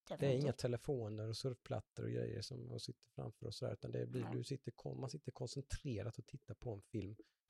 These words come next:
Speaker 2: Jag
Speaker 1: Det blir
Speaker 2: tror,
Speaker 1: något annat, liksom.
Speaker 2: jag tror att det är bara en bioupplevelse som varit starkare och det är American
Speaker 1: Mm.
Speaker 2: för mig. Annars är det nog, eh,
Speaker 1: Såg den på bio,
Speaker 2: Everything
Speaker 1: alltså.
Speaker 2: Everywhere All at
Speaker 1: Fan, vad
Speaker 2: Once.
Speaker 1: nice.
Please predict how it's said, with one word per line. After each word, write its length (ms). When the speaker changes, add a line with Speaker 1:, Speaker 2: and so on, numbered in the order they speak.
Speaker 2:
Jag 120
Speaker 1:
Det 100
blir 60
Speaker 2:
tror, 100
Speaker 1:
något 240
annat, 540
liksom. 220
Speaker 2:
jag 120
tror 260
att 440
det 80
är 160
bara 160
en 420
bioupplevelse 680
som 280
varit 200
starkare 500
och 100
det 80
är 100
American 600
Speaker 1:
Mm. 260
Speaker 2:
för 80
mig. 240
Annars 220
är 160
det 60
nog, 360
eh, 460
Speaker 1:
Såg 220
den 180
på 80
bio, 280
Speaker 2:
Everything 480
Speaker 1:
alltså. 360
Speaker 2:
Everywhere 320
All 80
at 80
Speaker 1:
Fan, 60
vad 100
Speaker 2:
Once. 260
Speaker 1:
nice. 120